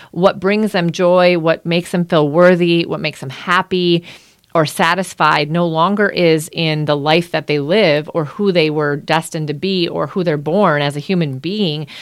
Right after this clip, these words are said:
but rather literally what they do on a daily basis. And so, you know, if you find yourself feeling like you're a success when your business has a success, or you literally feel like a failure when something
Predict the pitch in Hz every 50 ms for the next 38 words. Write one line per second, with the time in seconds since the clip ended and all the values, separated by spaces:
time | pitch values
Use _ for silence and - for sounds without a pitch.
0 | - - _ - - - 170 175 175 185 190 196 185 165 156 147 151 160 160 180
1 | 196 180 175 165 160 151 156 151 147 147 147 - - - - _ - 151 151 170
2 | - - - 165 160 147 156 151 147 143 147 139 160 175 160 147 135 - 165 -
3 | - - - - - 175 175 170 - 202 180 175 170 - - - - - _ _
4 | _ _ _ 196 202 196 180 180 - - 202 - 233 240 233 - - 208 190 208
5 | 233 240 247 220 190 - - 196 170 160 165 160 160 - - - - _ _ _
6 | _ - 202 202 196 190 180 170 170 160 156 151 156 156 165 160 165 160 - -
7 | - - 165 170 170 - - 170 156 156 151 135 156 147 160 170 160 - - 156
8 | 170 165 160 - 185 - - - 180 180 202 - - - - - - - - -
9 | _ - 180 170 165 160 160 165 165 156 156 175 196 180 185 180 170 165 160 -
10 | - 165 156 151 147 - 147 - 160 156 151 156 160 160 156 151 151 147 - -
11 | 151 143 - 151 151 151